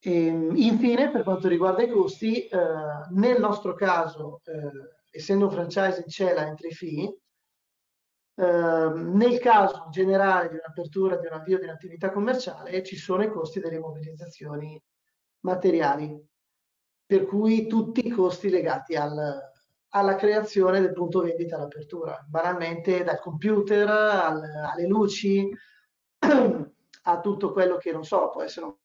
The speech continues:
banco cassa, può essere un software gestionale, può essere un, ehm, può essere un arredo, possono essere,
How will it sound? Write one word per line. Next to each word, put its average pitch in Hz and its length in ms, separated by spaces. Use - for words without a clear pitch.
banco 147 260
cassa, 180 420
può 156 140
essere - 260
un 170 80
software 190 380
gestionale, 170 800
può 180 200
essere 185 340
un, 175 260
ehm, 160 800
può 190 140
essere 196 300
un 175 100
arredo, 175 600
possono 208 400
essere, 214 540